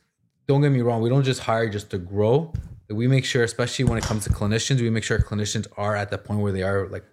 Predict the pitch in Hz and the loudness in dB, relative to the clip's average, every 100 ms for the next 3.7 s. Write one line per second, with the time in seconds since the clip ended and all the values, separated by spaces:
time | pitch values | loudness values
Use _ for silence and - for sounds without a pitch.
0 | _ _ 104 101 98 - 95 92 117 135 | _ _ -8 -8 -10 -10 -8 0 2 2
1 | - _ _ _ 107 - 107 98 104 95 | -2 _ _ _ -8 -2 0 0 -2 -2
2 | 98 95 95 92 - 92 87 90 87 85 | -2 -2 -2 -4 -2 -4 -2 -4 -6 -6
3 | 90 90 87 90 - 87 85 | -6 -6 -6 -6 -6 -6 -6